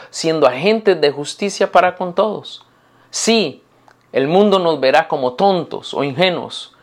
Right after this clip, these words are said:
por no manipular, por no aprovechar, por no ser vivos a su manera. Pero mientras esperamos el regreso glorioso de nuestro Señor Jesús,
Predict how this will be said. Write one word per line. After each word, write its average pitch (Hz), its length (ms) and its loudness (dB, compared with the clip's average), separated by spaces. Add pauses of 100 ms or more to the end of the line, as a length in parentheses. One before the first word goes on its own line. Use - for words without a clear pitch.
(140)
por 123 160 0
no 143 160 2
manipular, 143 800 2 (180)
por 151 140 4
no 165 200 4
aprovechar, 160 800 4 (200)
por 185 160 4
no 202 220 4
ser 190 240 2
vivos 156 540 2
a 131 60 -4
su 151 160 -6
manera. 143 500 -2 (480)
Pero 117 160 -2
mientras 123 460 -2
esperamos 135 680 2
el 123 100 -2
regreso 135 640 0
glorioso 147 680 2
de 110 80 2
nuestro 131 340 -4
Señor 131 400 -2
Jesús, 127 400 -6